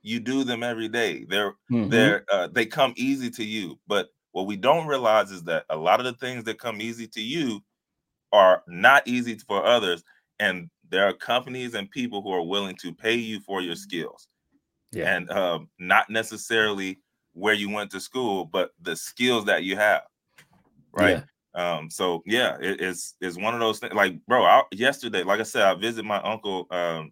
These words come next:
Speaker 1: in the hospital yesterday. I was, uh, he was watching, um, it was a basketball game, but it was content creators, like, not playing, but they were, um, I think, like, hosting or,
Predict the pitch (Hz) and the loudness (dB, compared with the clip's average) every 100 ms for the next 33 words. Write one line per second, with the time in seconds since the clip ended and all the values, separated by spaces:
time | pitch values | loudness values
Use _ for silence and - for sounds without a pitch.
0 | - 101 98 117 - 104 113 156 120 104 | -8 -6 -2 -2 -2 -4 -4 -6 -4 -4
1 | 104 _ _ _ _ _ - 123 143 123 | -4 _ _ _ _ _ 2 4 4 0
2 | 117 - 104 95 165 170 117 139 170 127 | -6 -4 -2 -2 -2 -6 0 2 2 0
3 | 107 107 _ _ _ _ - 104 104 101 | -4 -6 _ _ _ _ -6 0 0 2
4 | 95 87 82 131 131 101 90 147 - 123 | -2 -4 -4 -2 0 2 4 4 4 0
5 | 107 92 87 95 90 87 82 _ 120 107 | 4 2 2 -2 -2 -4 -10 _ -2 -2
6 | - _ _ _ _ 123 165 175 139 - | -4 _ _ _ _ -2 0 -2 -6 0
7 | 151 170 165 120 131 117 104 78 67 - | 2 2 -2 -6 -2 0 0 -2 -12 -20
8 | _ _ - 104 85 _ _ - 139 - | _ _ 4 4 2 _ _ 4 4 4
9 | - 143 180 170 101 98 _ _ _ _ | -2 0 2 2 -2 -6 _ _ _ _
10 | _ - 123 110 123 160 160 143 131 120 | _ -2 0 2 2 2 4 4 4 4
11 | 113 107 107 147 131 120 90 - 131 135 | 2 2 0 -2 0 2 2 2 -2 -2
12 | - 110 101 98 | -4 2 2 2